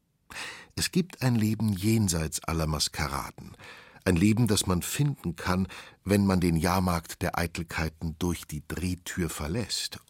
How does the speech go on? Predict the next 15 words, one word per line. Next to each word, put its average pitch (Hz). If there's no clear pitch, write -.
und 127
seiner 92
Sehnsucht 117
folgt. -
Keinem 143
Glauben, 78
keiner 147
Ideologie, 85
keinem 113
unfehlbaren 85
Erfolgsrezept, -
nein, 87
einfach 131
einer 107
Sehnsucht 101